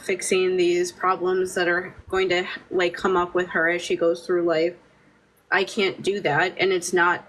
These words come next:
actually my responsibility to do that. Um, and just trying to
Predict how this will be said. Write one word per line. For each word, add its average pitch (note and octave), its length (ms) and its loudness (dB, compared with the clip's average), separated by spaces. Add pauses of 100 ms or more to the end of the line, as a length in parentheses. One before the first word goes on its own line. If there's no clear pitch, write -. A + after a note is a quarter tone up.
(120)
actually F3 400 0
my F3 180 2
responsibility E3+ 880 0
to F3 120 -4
do F3+ 200 2
that. D#3+ 340 -2 (560)
Um, F3+ 540 -2 (460)
and G#3 180 2
just - 240 -8
trying G#3 400 0
to F#3 720 4